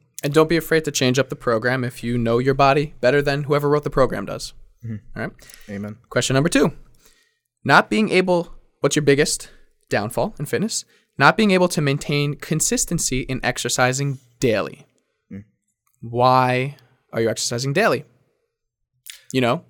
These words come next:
Speaker 1: is, is the, is the issue that you can't have consistency because you think you should be exercising daily? 'Cause you definitely shouldn't.
Speaker 2: Well, define exercise, right?
Speaker 1: Exactly. So,
Speaker 2: So.
Speaker 1: I'm assuming the definition to this person's exercise is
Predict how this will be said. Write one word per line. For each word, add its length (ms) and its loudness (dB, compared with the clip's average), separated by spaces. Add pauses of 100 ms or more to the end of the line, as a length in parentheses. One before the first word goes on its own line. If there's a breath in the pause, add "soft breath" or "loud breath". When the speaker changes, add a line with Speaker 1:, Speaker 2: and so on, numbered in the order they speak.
(100)
Speaker 1:
is, 380 4
is 240 2
the, 280 -4
is 200 0
the 220 0
issue 300 2
that 300 2
you 100 -4
can't 300 -4 (340)
have 240 2
consistency 680 -4 (280 soft breath)
because 320 0
you 80 -2
think 300 -4
you 80 -2
should 260 -4
be 100 -2
exercising 500 -2
daily? 340 0 (340 soft breath)
'Cause 200 -4
you 60 -6
definitely 260 0
shouldn't. 380 -2
Speaker 2:
Well, 100 4
define 400 -2
exercise, 560 -10
right? 240 -8
Speaker 1:
Exactly. 460 -2
So, 260 0
Speaker 2:
So. 240 -8
Speaker 1:
I'm 140 6
assuming 460 0
the 100 2
definition 520 0
to 200 -2
this 160 -2
person's 420 -2
exercise 600 -4
is 300 -4